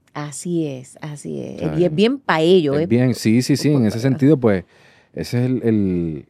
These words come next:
Speaker 2: el reto, ¿verdad? De, del
Speaker 1: Sí.
Speaker 2: actor de cine, que es que tienes que estar siempre bien o tratar de siempre de hacerlo bien, porque si no
Speaker 1: Pero esa ventaja que ustedes han tenido en Teatro Breve de poder estar un montón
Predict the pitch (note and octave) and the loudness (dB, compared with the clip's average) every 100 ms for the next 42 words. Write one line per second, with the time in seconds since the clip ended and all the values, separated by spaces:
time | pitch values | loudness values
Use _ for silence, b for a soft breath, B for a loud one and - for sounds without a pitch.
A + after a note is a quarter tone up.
0 | _ F#2 E2+ F#2+ A2+ A#2+ F#2 F2 G#2+ F#2+ | _ -6 -4 0 2 2 0 0 0 -2
1 | E2 F#2 E2+ - - G#2 A#2+ - A#2+ A#2+ | -2 -2 -4 -4 -2 0 -2 -2 -2 -2
2 | F2+ D#2+ - G2 F#2 G#2+ - F2 _ F2+ | -4 -8 -8 -6 -6 -6 -6 -12 _ -6
3 | G#2 F#2+ D#2 - _ _ _ _ _ _ | -4 -6 -8 -14 _ _ _ _ _ _
4 | _ - - A#2 A#2+ F2+ E2 D2 C#2 C2+ | _ -6 0 2 2 -2 -2 -4 -8 -12
5 | A1+ - D#2+ F#2 G#2 F2 D#2 D#2 D#2 D#2 | -16 -14 -6 -2 -2 -4 -6 -8 -6 -6
6 | F2 G#2+ A2 A2 G#2+ F2+ D#2 D2+ D2+ - | -4 -2 -2 -2 0 -2 -4 -10 -14 -16
7 | _ E2+ - F#2+ A#2+ D#3 F3+ A#2+ F#2+ F2+ | _ -16 -8 -2 0 0 -2 -4 -4 -6
8 | F#2+ D#3 - _ _ b b b b _ | -6 -8 -16 _ _ b b b b _
9 | - A#3+ G#3 G3+ A3+ A#3+ B3 C4 C4 C4 | 0 2 4 0 -4 -4 -6 -6 -8 -8
10 | A#3+ A#3+ A#3 A3+ A3 A3 A3 G#3+ G#3+ G#3 | -6 -6 -8 -8 -8 -8 -8 -6 -6 -4
11 | G#3+ G3 F3+ D#3+ D#3+ D#3 D3+ E3+ - G#3 | -4 -6 -8 -8 -6 -2 -2 -2 -6 -6
12 | G#3+ G3+ F#3+ G3+ G#3+ G#3 G3+ G3+ F#3+ | -4 -2 0 0 0 -2 -2 -4 -8